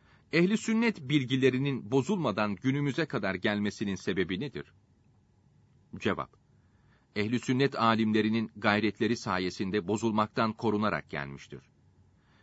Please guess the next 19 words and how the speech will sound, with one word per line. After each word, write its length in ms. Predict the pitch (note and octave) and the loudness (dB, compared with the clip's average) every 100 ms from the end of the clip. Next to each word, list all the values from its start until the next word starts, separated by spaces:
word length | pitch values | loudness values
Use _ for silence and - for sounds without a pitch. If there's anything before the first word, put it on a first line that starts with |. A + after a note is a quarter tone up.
| _ | _
Ehli 240 | C3+ D3 E3+ | 0 2 2
sünnet 360 | F#3+ G3+ F#3+ | 2 2 2
alimleri 580 | C#3+ C#3 C3 B2+ C3+ C3+ - - | 4 4 4 4 4 0 -8 -4
şu 200 | - - | -2 0
iki 240 | D#3 - | 0 0
şeye 300 | F3+ C3 B2+ | 2 2 2
titizlikle 760 | A2+ D3 C3 D#3 C#3+ F3+ D3+ - | 0 -2 0 -2 -2 0 0 0
riayet 420 | B2 C3+ C#3 C#3 G2+ | 0 2 2 2 -2
etmişlerdir. 720 | D#2 D#2 - D2+ C#2 C2+ C2+ _ _ _ _ _ _ _ _ G#2+ | -6 -10 -8 -8 -8 -12 -18 _ _ _ _ _ _ _ _ 0
Birincisi, 600 | A2 F#2+ E2+ D#2 C#3+ D3 _ - _ | 2 2 -2 -4 -2 -4 _ -20 _
olduğu 460 | G3 A#3 E3+ D#3+ A#2 | 2 4 4 4 4
gibi 240 | G#2+ F#2 | 2 0
muhafaza 600 | F2 E2+ F2 E2 E2+ F#2 | -2 -2 -4 -2 -4 -4
edip 280 | D2 F2+ D3 - | -6 -4 -6 -4
ondan 360 | C3 D3 D3+ C#3 | -2 2 2 0
hiçbir 380 | B2 C3 - G#3 | -4 -6 -2 0
şey 300 | - A2 F#2 | 2 0 -2
çıkarmadılar. 760 | - - A#2+ F2 C#2 C#2+ G2 - _ _ _ _ _ _ _ _ _ | -8 -2 -2 -2 -10 -10 -10 -12 _ _ _ _ _ _ _ _ _
İkincisi, 600 | A2 - E2+ C#2+ - C3+ | -6 -4 -6 -6 -4 -4